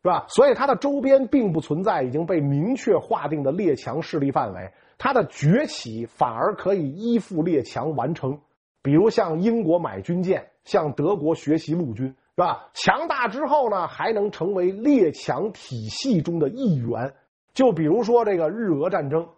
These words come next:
从大国博弈的角度来看，本质上其实就是日本在远东替英国牵制俄国的扩张，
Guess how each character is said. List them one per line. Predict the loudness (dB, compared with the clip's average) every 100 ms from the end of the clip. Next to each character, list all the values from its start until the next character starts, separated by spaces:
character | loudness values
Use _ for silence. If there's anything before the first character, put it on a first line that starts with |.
| _ _
从 | -4 -2
大 | -2 -4 -4
国 | -2 0 0
博 | 0 0
弈 | 0 0
的 | -2
角 | -4 -4
度 | -6
来 | -4 -6
看， | -6 -10 -12 _ _
本 | 4 4 -2
质 | -2 -2 0
上 | -2 -4
其 | -8 -6 -6
实 | -4 -2
就 | -2
是 | -2
日 | -6 -4 -4
本 | -4 -4
在 | -2 -2
远 | -2 -4 -6 -4
东 | -4 -4
替 | -8 -4 -2 0
英 | 0 -2
国 | -4 -4
牵 | -4 -2 -2
制 | -2 -8
俄 | -4 -4
国 | -2 -4
的 | -4
扩 | -4 -2
张， | -2